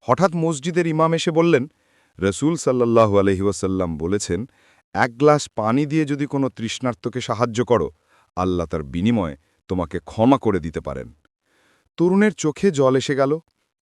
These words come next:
সে নিজের বোতল ভর্তি করে বৃদ্ধের পাশে বসে গেল। দুজনে মিলে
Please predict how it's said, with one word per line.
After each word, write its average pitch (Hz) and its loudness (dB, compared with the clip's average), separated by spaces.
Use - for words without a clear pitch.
সে - -4
নিজের 156 -2
বোতল 110 -4
ভর্তি 107 -6
করে 143 0
বৃদ্ধের 95 -6
পাশে 87 -6
বসে 73 -10
গেল। 64 -10
দুজনে 95 -2
মিলে 92 0